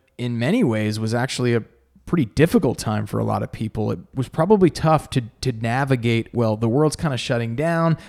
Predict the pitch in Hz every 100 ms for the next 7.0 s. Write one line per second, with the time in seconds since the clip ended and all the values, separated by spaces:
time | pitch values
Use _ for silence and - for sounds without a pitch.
0 | - 123 127 147 - 147 135 123 127 113
1 | 123 123 110 123 113 104 - 120 110 -
2 | 127 120 - - 170 165 160 156 120 -
3 | - - 135 139 170 226 160 123 131 131
4 | 120 117 117 127 143 117 117 113 120 127
5 | 135 127 123 120 117 120 110 113 - -
6 | 113 117 127 123 117 - 117 104 69